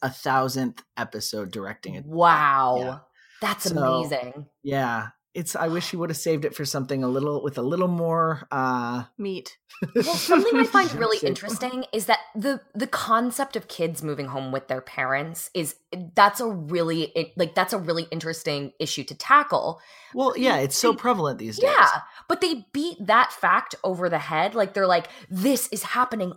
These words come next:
Speaker 2: all over. All these kids are moving back home." They say it, like, three times that,
Speaker 1: Mm-hmm.
Speaker 2: like, "We're not the only kids that are doing this. All our friends are doing this.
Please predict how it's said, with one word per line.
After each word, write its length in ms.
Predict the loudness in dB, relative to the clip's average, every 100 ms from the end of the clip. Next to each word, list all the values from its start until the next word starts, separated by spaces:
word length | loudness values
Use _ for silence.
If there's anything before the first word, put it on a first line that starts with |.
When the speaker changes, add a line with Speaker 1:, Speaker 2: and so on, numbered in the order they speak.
| 0
Speaker 2:
all 420 | 4 4 4 2
over. 480 | 2 2 0 -4 -4 -14 -20 _
All 220 | 8 8
these 240 | 6 -2 -4
kids 260 | -6 -4 -2
are 60 | -2
moving 340 | -2 -2 -2
back 240 | 0 -2
home." 260 | -2 -2 -2 -2
They 120 | -6
say 300 | -4 -4 -4
it, 60 | -2
like, 180 | -6 -6 _
three 420 | -10 -8 -6 -6 -6
times 600 | -2 2 2 0 -6 0
that, 120 | 2
Speaker 1:
Mm-hmm. 80 | 4
Speaker 2:
like, 220 | 2 0 -20 -10
"We're 220 | 0 2
not 200 | 2 0
the 120 | 0 -2
only 180 | -2
kids 300 | -4 -6 -6
that 80 | -6
are 80 | -8
doing 300 | -6 -6 -4
this. 140 | -4 2 4
All 160 | 4
our 100 | 2
friends 340 | -2 -2 -2 -4
are 60 |
doing 340 | -8 -8 -8 -6
this. 200 | -8